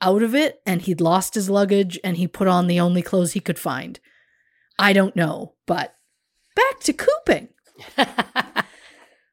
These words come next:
Voters were sometimes given alcohol as a reward for voting.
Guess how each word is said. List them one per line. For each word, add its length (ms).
Voters 600
were 100
sometimes 540
given 320
alcohol 760
as 220
a 320
reward 720
for 180
voting. 520